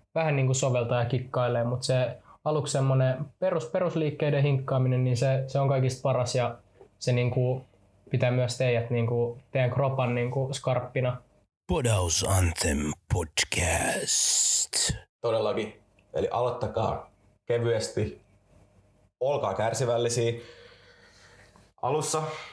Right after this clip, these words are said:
Speaker 3: on kyllä sekin kiva juttu, että vaikka aloittaa tosi kevyesti, niin hyvin äkkiä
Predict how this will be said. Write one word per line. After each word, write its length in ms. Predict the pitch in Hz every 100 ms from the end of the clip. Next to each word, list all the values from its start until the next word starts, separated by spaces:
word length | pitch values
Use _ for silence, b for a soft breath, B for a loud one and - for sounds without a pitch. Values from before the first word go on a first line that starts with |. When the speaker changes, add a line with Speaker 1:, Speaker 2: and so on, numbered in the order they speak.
| B
Speaker 3:
on 180 | 117 117
kyllä 140 | 117
sekin 240 | 120 123 101
kiva 240 | 127 117
juttu, 460 | 113 110 - 113 B B B - _ - _ - - - - -
että 140 | -
vaikka 280 | 120 120 120
aloittaa 420 | 120 120 - 107
tosi 300 | 107 139 120
kevyesti, 720 | 117 113 113 107 - 113 - -
niin 260 | 101 104
hyvin 320 | 117 135 127 113
äkkiä 600 | 107 107 - 104 101